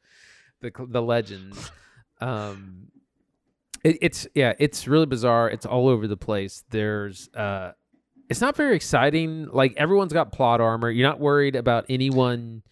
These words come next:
you know, dying, essentially. And then there's just too many of 'em. Like, there's one par-, part where there's literally seven or eight people, like, trying to hide behind a car from a, from a T-Rex. And I'm like,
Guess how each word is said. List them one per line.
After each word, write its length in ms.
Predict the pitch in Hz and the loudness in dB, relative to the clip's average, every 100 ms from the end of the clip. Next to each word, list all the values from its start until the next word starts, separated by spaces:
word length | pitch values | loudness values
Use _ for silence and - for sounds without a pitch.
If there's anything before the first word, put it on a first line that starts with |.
| _ _ _ _ _ _ | _ _ _ _ _ _
you 140 | 143 | 2
know, 280 | 131 110 110 123 127 139 135 | 4 2 -2 -6 -18 -18 2
dying, 560 | 143 117 110 107 110 | 4 4 2 -4 -8
essentially. 840 | 110 110 - 110 - 110 104 107 110 - | -8 -8 -8 -10 -6 -4 -4 -6 -8 0
And 140 | 160 | 2
then 80 | 269 | 4
there's 160 | 302 | 2
just 160 | 302 - | 0 0
too 80 | 233 | 2
many 200 | 151 170 | 4 4
of 100 | 117 | 4
'em. 100 | 107 | 2
Like, 140 | 123 | 2
there's 180 | 170 160 | 2 2
one 240 | 131 175 | 2 2
par-, 200 | 165 170 - | 0 -4 -2
part 200 | - 151 | 0 2
where 80 | 127 | 4
there's 300 | 123 127 - | 2 2 0
literally 380 | 139 143 147 131 | 0 4 4 2
seven 260 | - 143 127 | 2 2 4
or 60 | |
eight 120 | 120 | 2
people, 320 | - 127 - 113 | 0 -2 -2 -2
like, 160 | 107 | -2
trying 220 | - 120 | 0 0
to 60 | 110 | 2
hide 180 | 113 113 | 4 4
behind 300 | 107 110 104 | 0 -2 -6
a 40 | |
car 360 | - 113 104 98 | -4 -2 0 -2
from 220 | - 98 | -6 -12
a, 80 | 90 | -14
from 180 | - 104 | -16 -16
a 40 | |
T-Rex. 500 | 98 113 95 87 - | -14 -12 -12 -12 -12
And 80 | 101 | -14
I'm 100 | 95 | -14
like, 200 | 92 92 | -14 -18